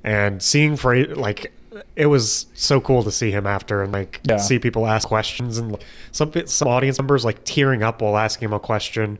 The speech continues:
Speaker 2: Yeah.
Speaker 1: because the movie reminded them of, like, their dad,
Speaker 2: Mm-hmm.
Speaker 1: and then he went over and, like, hugged her and
Speaker 2: Oh,
Speaker 1: all this
Speaker 2: wow.
Speaker 1: stuff, and it was just the nice, like, just unreally,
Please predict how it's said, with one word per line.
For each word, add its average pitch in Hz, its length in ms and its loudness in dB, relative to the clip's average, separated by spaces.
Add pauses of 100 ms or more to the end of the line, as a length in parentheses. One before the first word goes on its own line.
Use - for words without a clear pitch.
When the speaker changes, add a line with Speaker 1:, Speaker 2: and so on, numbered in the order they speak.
Speaker 2:
Yeah. 104 360 -2
Speaker 1:
because 113 260 -2
the 110 80 -2
movie 113 260 2
reminded 107 480 0
them 107 260 0
of, 101 180 -2
like, 101 360 -2
their 110 140 0
dad, 101 500 -2 (280)
Speaker 2:
Mm-hmm. 127 140 -4
Speaker 1:
and 107 120 0
then 104 320 -2
he 117 180 0 (100)
went 117 200 2
over 117 180 0
and, 113 100 -2
like, 104 140 -2
hugged 117 320 -2
her 117 240 4
and 104 300 -4
Speaker 2:
Oh, 165 60 4
Speaker 1:
all 135 120 6
this 127 80 6
Speaker 2:
wow. 127 140 4
Speaker 1:
stuff, 110 260 0
and 113 60 -2
it 110 40 2
was 101 120 -2
just 113 160 -4
the 120 100 2
nice, 107 420 -2
like, 117 180 -4 (720)
just - 280 0
unreally, 117 680 0